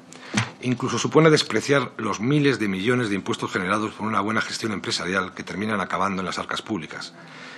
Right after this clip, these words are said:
Y además genera una hipocresía manifiesta, dado que muchos de los grandes críticos de nuestra actividad empresarial disfrutan de los beneficios que aportan frente a los treinta y seis millones de españoles que no pueden acceder a ella.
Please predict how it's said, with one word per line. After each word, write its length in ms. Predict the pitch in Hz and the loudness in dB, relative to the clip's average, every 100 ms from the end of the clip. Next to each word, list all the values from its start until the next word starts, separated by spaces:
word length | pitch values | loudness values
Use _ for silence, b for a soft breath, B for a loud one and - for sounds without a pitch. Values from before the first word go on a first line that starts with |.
| B - | B -6
Y 60 | |
además 460 | 101 98 123 123 - - | -2 2 4 4 2 -8
genera 400 | - 104 110 123 | -6 0 2 4
una 120 | 117 | 2
hipocresía 640 | 110 113 - 95 - 135 117 | 0 0 -2 0 2 4 4
manifiesta, 720 | 120 95 - 101 - 90 92 B B B - | 2 0 -2 -2 0 -2 -2 B B B -2
dado 240 | 98 98 | 0 0
que 100 | - | 0
muchos 440 | 95 127 151 - 120 | 2 4 4 4 4
de 80 | |
los 120 | 110 101 | 2 2
grandes 320 | 113 107 - | 2 2 0
críticos 380 | 135 117 104 92 | 0 -2 -2 -2
de 80 | |
nuestra 300 | 92 85 - | -4 -6 -8
actividad 360 | 80 - 85 110 | -10 -6 -2 0
empresarial 680 | 117 123 - 92 98 95 - - | 0 2 2 2 2 0 -2 -8
disfrutan 480 | 98 - 135 123 | -2 0 2 4
de 80 | 110 | 4
los 100 | 101 | 2
beneficios 460 | 95 90 135 113 - | 0 -2 -2 -2 -2
que 80 | 87 | -4
aportan 500 | - 110 - 101 92 B B B B B B - | -2 -4 -2 -6 -8 B B B B B B -14
frente 300 | - 120 107 | 2 4 6
a 40 | 98 | 2
los 100 | - | 2
treinta 220 | 95 98 | 0 0
y 40 | |
seis 140 | 123 120 | 0 2
millones 240 | 117 104 | 2 2
de 80 | 101 | 0
españoles 640 | - 87 90 85 87 - - | -2 0 0 0 0 -4 -6
que 120 | - | -6
no 120 | 92 87 | -4 -2
pueden 240 | 92 87 | -2 0
acceder 320 | 85 85 80 | -2 -4 -2
a 80 | 78 | -2
ella. 240 | 73 - | -4 -10